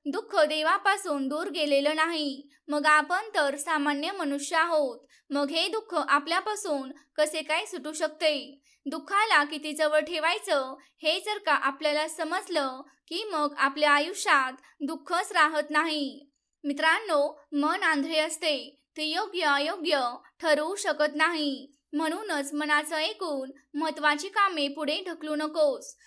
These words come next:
नेहमी मनापेक्षा बुद्धीने निर्णय घे, कारण हे आंधळे मनच तुला नेहमी थांबून ठेवते. मित्रांनो, जेव्हा तुम्ही तुमच्या बुद्धीचा योग्य वापर करून महत्वाची कामं करायला सुरुवात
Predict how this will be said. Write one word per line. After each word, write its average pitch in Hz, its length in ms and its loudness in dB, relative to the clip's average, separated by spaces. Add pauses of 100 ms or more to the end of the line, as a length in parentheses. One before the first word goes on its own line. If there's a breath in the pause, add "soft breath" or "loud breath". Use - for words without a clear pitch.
(120 soft breath)
नेहमी 359 400 -2
मनापेक्षा 302 840 0 (220 soft breath)
बुद्धीने 302 480 -2
निर्णय 302 400 -4
घे, 302 460 -4 (220 soft breath)
कारण 330 380 6
हे 359 140 -4
आंधळे 302 440 -2
मनच 294 640 -4 (200 soft breath)
तुला 330 320 2
नेहमी 349 460 -4
थांबून 302 380 -2
ठेवते. 302 640 -4 (440)
मित्रांनो, 320 760 2 (200 loud breath)
जेव्हा 349 360 0
तुम्ही 381 360 -4
तुमच्या 302 300 -2
बुद्धीचा 285 680 -2 (200 soft breath)
योग्य 294 400 2
वापर 311 380 4
करून 285 440 -4 (220 soft breath)
महत्वाची 320 520 2
कामं 381 400 2
करायला 294 440 2
सुरुवात 294 340 0